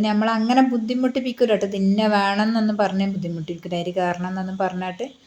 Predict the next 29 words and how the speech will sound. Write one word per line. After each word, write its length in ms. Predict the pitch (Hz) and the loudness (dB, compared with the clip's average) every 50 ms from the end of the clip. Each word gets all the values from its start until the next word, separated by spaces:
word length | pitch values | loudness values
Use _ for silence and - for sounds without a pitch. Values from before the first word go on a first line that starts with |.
| _ _ _ _ _ - _ _ _ - | _ _ _ _ _ -20 _ _ _ -8
ആ 80 | 220 208 | -4 -2
ബുദ്ധിമുട്ടും 520 | 208 208 196 190 185 180 175 180 190 190 185 | 0 0 0 0 0 -2 -2 -2 -2 0 0
കാര്യങ്ങളൊന്നും 560 | 190 175 170 170 170 170 175 170 170 170 170 | 2 2 0 0 -2 -2 -2 -4 -4 -4 -4
പറയില്ല. 380 | 175 156 147 147 151 151 156 156 | -4 -4 -4 -2 -2 -2 -2 -2
അവർക്ക് 320 | 165 175 180 175 - - 262 | -2 -2 -2 -4 -4 -8 -8
കാര്യമായിട്ട് 520 | 262 - 247 247 247 254 262 254 262 262 269 | -4 0 2 2 4 6 6 6 6 6 4
വേണ്ടി 240 | 262 233 214 208 208 208 | 4 4 4 6 4 4
ഒന്ന് 380 | 208 208 202 202 208 220 233 | 4 4 4 4 2 2 2
കുളിക്കുക, 580 | 247 247 - 185 156 147 143 - - - 175 175 170 - - | 0 0 0 0 0 0 -2 -6 -6 -4 -4 -4 -4 -6 -10
അതിന് 340 | 175 170 175 190 196 220 220 | -10 -6 -4 -2 0 2 2
വേണ്ടിയിട്ടാണ് 560 | 202 180 160 156 165 156 - 180 165 170 185 | 2 2 0 -2 -4 -4 -4 -4 -2 -2 -4
കാര്യമായിട്ട്. 380 | 180 180 156 160 156 156 156 165 | -4 -4 -4 -4 -4 -4 -6 -6
പിന്നെ 240 | 160 165 175 180 196 | -8 -8 -8 -8 -6
ഇതൊക്കെ 240 | 214 262 262 262 247 | -4 -4 -2 0 2
ഒന്ന് 160 | 240 240 233 233 - | 2 2 2 2 0
കാണുക 460 | 226 208 208 214 214 220 226 233 240 | 0 2 2 2 2 2 4 4 4
എന്നുള്ള 240 | 240 240 226 214 202 | 6 4 4 4 4
ഉദ്ദേശമേ 460 | 185 175 156 180 180 175 - 190 180 165 | 2 2 4 2 2 4 4 2 2 2
ഉള്ളൂ 200 | 156 156 156 156 | 2 0 0 0
അവർക്ക്. 320 | 147 143 147 - - 156 - _ _ _ _ _ _ _ _ - _ _ _ _ _ _ _ _ _ _ _ _ _ _ _ _ _ - 220 - _ _ _ _ _ _ _ _ _ _ _ _ _ _ _ _ | 0 -2 -4 -8 -14 -16 -16 _ _ _ _ _ _ _ _ -20 _ _ _ _ _ _ _ _ _ _ _ _ _ _ _ _ _ -20 -20 -20 _ _ _ _ _ _ _ _ _ _ _ _ _ _ _ _
അതിൻ്റെ 340 | - - 175 156 156 170 190 | -14 -6 -2 0 2 2 2
ശേഷം 340 | 190 220 220 214 208 - 226 | 2 2 2 2 2 0 0
പിന്നെ 180 | 226 214 208 214 | 2 2 4 4
അവരങ്ങനെ 400 | 202 208 208 214 208 214 202 208 202 208 - - _ _ _ _ _ _ _ _ - | 4 2 2 0 0 0 0 0 -2 -4 -6 -18 _ _ _ _ _ _ _ _ -6
വീഡിയോസും 640 | 214 202 190 185 180 190 185 190 185 185 - 202 202 190 | -4 0 0 0 2 2 2 2 2 0 0 -2 -2 0
ഫോട്ടോസും 520 | 202 196 196 190 196 196 185 180 - 202 202 | 0 0 0 0 -2 -2 -2 -2 -2 -2 -4
ഒക്കെ 180 | 190 196 - 196 | -2 -2 0 2
ഇങ്ങനെ 240 | 196 190 185 190 | 2 2 2 2
എടുക്കണുണ്ട്. 640 | 185 175 170 165 - - 175 180 175 165 160 165 | 0 -2 -2 -6 -6 -4 -2 -2 -2 -2 -4 -4